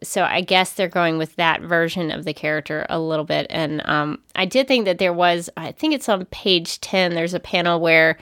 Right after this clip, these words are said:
she is thinking to herself and, and asking, "What would Cal do in this situation? Maybe try to reason with them.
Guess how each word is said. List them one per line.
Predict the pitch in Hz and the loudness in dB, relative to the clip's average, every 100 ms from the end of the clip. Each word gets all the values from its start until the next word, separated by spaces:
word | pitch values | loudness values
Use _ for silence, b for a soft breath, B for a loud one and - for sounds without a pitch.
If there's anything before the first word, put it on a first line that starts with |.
| B B B B | B B B B
she | - - 190 170 170 | -6 -2 2 2 2
is | 175 - | 0 0
thinking | 190 175 175 170 | 0 2 0 -2
to | 180 160 | -2 -2
herself | 165 165 - 170 165 165 | -2 -4 0 2 2 -2
and, | 165 165 156 - | -4 -4 -6 -6
and | 165 160 | -4 -2
asking, | 165 156 - 165 160 - B B B | 0 -2 -2 -4 -4 -6 B B B
"What | 330 381 | -2 2
would | 339 - | -2 -2
Cal | - 185 185 | 0 4 4
do | 175 165 | 4 0
in | 156 | 0
this | 151 | -2
situation? | - 151 - - 156 - 165 | -4 -8 -6 -6 -6 -8 -4
Maybe | 180 202 214 | -2 0 -2
try | - 240 | 0 0
to | 214 | 2
reason | 185 247 247 214 | 0 0 0 2
with | 165 - | 0 -2
them. | 76 131 147 | -4 -4 -8